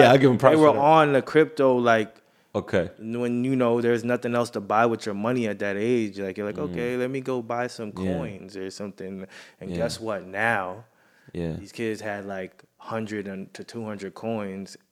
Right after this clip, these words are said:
Speaker 1: when it's forty-four thousand dollars. You do the math.
Speaker 2: Crazy, bro.
Speaker 1: You know what I'm saying?
Speaker 2: Yeah.
Speaker 1: Twenty-one driving Lambos and not even have, they don't even have to think about the stuff I had to think about.
Speaker 2: That's
Speaker 1: But you have to un-, you have to put it like this. Like, even our parents,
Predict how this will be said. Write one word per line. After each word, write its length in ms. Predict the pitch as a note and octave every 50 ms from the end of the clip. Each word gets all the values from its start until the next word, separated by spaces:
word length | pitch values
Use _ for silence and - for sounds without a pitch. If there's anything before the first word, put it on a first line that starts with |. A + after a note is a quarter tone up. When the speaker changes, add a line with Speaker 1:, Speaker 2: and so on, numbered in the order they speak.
| _
Speaker 1:
when 240 | - G2+ G2 G#2 G2+
it's 120 | G2+ -
forty-four 600 | - - - A2+ A2 A2 G#2+ G2+ - G2 G#2+ G2+ F#2
thousand 400 | - G2+ G2+ G2 G2 F#2 F#2 F#2+
dollars. 400 | F#2+ G#2 G#2 F#2+ - - - -
You 80 | F#2+
do 120 | F2+ F2+ F#2+
the 120 | F2+ F2+ F#2 F#2+
math. 240 | G#2 A2+ A2 G#2 G2
Speaker 2:
Crazy, 460 | F2 C#2+ A#1 A#1+ A1 - - - - -
bro. 320 | C#2+ D2 C#2+ C2 C2 G#2 - _ _ _ _ _ _
Speaker 1:
You 160 | G#2 G#2+ A#2+
know 80 | B2 B2+
what 60 | B2
I'm 60 | A#2+
saying? 360 | A#2 C3+ C3+ C#3 D3 D3+ D3 -
Speaker 2:
Yeah. 220 | G2 G2+ G#2 G#2 G2 F2+
Speaker 1:
Twenty-one 380 | - B2+ B2+ C#3 C#3+ C#3 C3+
driving 500 | A#2+ B2+ C3 B2+ B2+ A#2+ B2 A#2 A#2 G#2+
Lambos 680 | A2 A#2+ C3 C#3 C3+ B2+ B2 A#2 A2 G#2+ G2+ F#2 F#2 F#2
and 240 | F2+ F2 E2+ - - _ _ _ _ _ _ _
not 180 | G2 A2 A#2+ B2
even 160 | C3 B2 B2
have, 220 | A#2 B2+ B2 A#2+ A2
they 80 | A#2+
don't 120 | C3+ D3 C#3+
even 100 | C3+ B2+
have 140 | A#2+ A#2 A2
to 80 | - G#2
think 300 | - - C3 C#3+ C3+ -
about 500 | A#2+ G#2+ A2 G#2+ G2+ F#2+ E2+ - - - _ _ _ _ _ _ _ _ _ _ _ _
the 80 | G#2+ -
stuff 360 | - - - A#2 A2+ - B2+
I 140 | A#2+ C#3 D3+
had 180 | D#3 C#3 A#2+
to 80 | A2+ A2+
think 260 | - - A2 G2+ -
about. 340 | G#2 F#2+ G#2 G2 F2+ - - -
Speaker 2:
That's 140 | A2+ A2
Speaker 1:
But 140 | - - - D#3+
you 60 | E3+
have 120 | F3 D#3+
to 100 | D#3+ E3 D3+
un-, 180 | D3+ D3 C3+
you 80 | C#3 D#3+
have 80 | F3
to 80 | - D#3
put 140 | - D#3 C3+
it 40 | C3
like 220 | B2 A#2 A2+ G#2
this. 220 | A2 A2 G2 - -
Like, 160 | F#2+ F#2+ -
even 240 | A2 A#2+ B2 C3 A#2+
our 140 | A2+ G#2 G2
parents, 560 | - - A#2 A#2 B2+ C3+ C#3 B2 - -